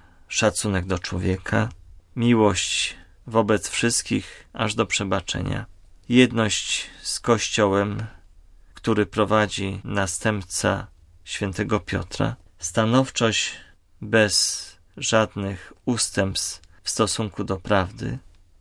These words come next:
jego gotowość do tego, aby cierpieć, aniżeli zdradzić własne sumienie i nie dotrzymać słowa danego Chrystusowi i Kościołowi.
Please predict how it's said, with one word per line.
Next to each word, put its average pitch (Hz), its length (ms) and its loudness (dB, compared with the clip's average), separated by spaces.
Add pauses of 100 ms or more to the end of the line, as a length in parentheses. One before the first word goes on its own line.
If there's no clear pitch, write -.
(140)
jego 120 320 4
gotowość 107 1120 0 (640)
do 107 140 4
tego, 104 340 4
aby 95 220 0
cierpieć, - 1000 -2 (200)
aniżeli 104 840 0 (280)
zdradzić 104 800 -2 (160)
własne 104 460 0
sumienie 104 560 -2 (360)
i 117 60 0
nie 120 140 6
dotrzymać 131 560 4
słowa 127 520 0
danego 101 800 0
Chrystusowi - 1040 -2
i 107 60 -4
Kościołowi. - 720 -4